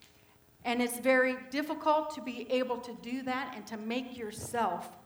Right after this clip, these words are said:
step out and join a group. I get it. Um, when we lived in Indiana for our whole life, and then we moved to Florida. When we moved to Florida, I didn't know anybody.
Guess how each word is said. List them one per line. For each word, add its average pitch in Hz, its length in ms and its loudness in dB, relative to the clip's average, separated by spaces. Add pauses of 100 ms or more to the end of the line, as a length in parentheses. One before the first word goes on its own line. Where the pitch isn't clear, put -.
(400)
step 240 640 -4
out 202 580 -2 (300)
and 214 180 -6
join 220 260 -4
a 214 60 -8
group. 240 420 -6 (140)
I 226 120 -2
get 254 260 -2
it. - 220 -8 (520)
Um, 226 240 6
when 254 160 4
we 302 420 2
lived 269 340 4
in 247 120 0
Indiana 262 920 0
for 214 380 -2
our 196 140 4
whole 240 360 2
life, 220 340 2
and 233 160 -4
then 233 140 -2
we 233 120 -2
moved 233 280 -4
to 247 100 -6
Florida. 240 580 -2
When 208 160 -4
we 285 160 0
moved 269 280 -2
to 262 100 -4
Florida, 262 400 2
I 240 100 4
didn't 220 220 -2
know 233 320 0
anybody. 233 640 -6